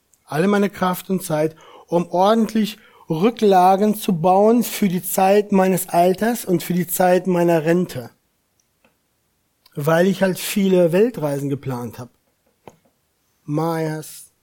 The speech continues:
chinesische Mauer, ich hab viel vor, brauche ich viel Kohle. Diesen Punkt noch ein bisschen weiter gestresst, arbeite ich daran, mir eine ordentliche Sicherheitsrücklage anzulegen,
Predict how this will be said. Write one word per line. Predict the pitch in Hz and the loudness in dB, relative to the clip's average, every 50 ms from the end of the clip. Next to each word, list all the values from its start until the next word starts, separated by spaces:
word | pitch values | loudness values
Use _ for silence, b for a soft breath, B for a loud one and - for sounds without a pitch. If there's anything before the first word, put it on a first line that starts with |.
| _ _ _ _ _ _ | _ _ _ _ _ _
chinesische | _ - - 143 147 147 143 139 - 151 | _ -16 -12 -10 -8 -8 -8 -8 -8 -8
Mauer, | 143 143 151 151 151 147 151 147 139 - | -8 -6 -6 -6 -8 -8 -10 -12 -14 -16
ich | _ - | _ -20
hab | 143 - _ | -20 -20 _
viel | - - - 196 202 226 220 | -18 -14 -8 -6 -4 -4 -4
vor, | - - 208 220 233 147 101 | -6 -6 0 0 0 0 0
brauche | 107 - 127 139 135 143 | -8 -14 -14 -14 -14 -14
ich | - | -16
viel | - - - 196 214 202 | -14 -8 -6 -6 -6 -6
Kohle. | - - 208 220 208 139 117 - _ _ _ _ _ _ _ _ _ _ _ _ _ _ _ _ _ _ _ _ _ _ b b b b b b b b b b | -4 -2 0 0 0 0 -4 -10 _ _ _ _ _ _ _ _ _ _ _ _ _ _ _ _ _ _ _ _ _ _ b b b b b b b b b b
Diesen | - 156 202 240 247 277 240 | -2 2 2 4 4 4 2
Punkt | - 240 262 277 254 226 | 4 2 0 0 0 -2
noch | 240 214 | 0 2
ein | 220 214 | 2 4
bisschen | 202 220 - - 208 196 185 | 2 0 2 2 0 2 2
weiter | 202 214 220 214 208 | 2 2 2 2 0
gestresst, | 190 190 - - - 226 233 220 220 220 220 - - - B B B B B B B | 0 0 0 -2 0 2 2 2 2 0 -4 -8 -12 -14 B B B B B B B
arbeite | - 185 214 254 302 311 262 - - 254 | 2 2 2 4 4 2 0 0 0 0
ich | 240 202 - | 0 0 0
daran, | - 226 208 202 208 208 214 214 | 0 -2 0 0 0 0 2 4
mir | 214 202 202 208 170 | 4 4 4 2 2
eine | 175 180 175 170 - - | 2 2 2 0 0 0
ordentliche | 170 180 196 220 240 240 220 220 233 - - 208 | 0 2 4 4 4 2 2 0 0 0 0 -2
Sicherheitsrücklage | 180 170 208 202 - - 208 196 190 190 180 165 143 - - 156 196 214 214 - 190 180 175 170 170 160 170 151 | 0 0 0 -2 0 0 0 2 2 2 0 0 -4 -6 -4 -2 -2 -2 0 0 2 4 4 4 4 2 0 0
anzulegen, | 156 170 190 185 190 - 156 143 139 139 139 139 147 160 180 175 | 0 0 0 -2 0 -2 -2 0 0 0 0 0 -2 -4 -4 -6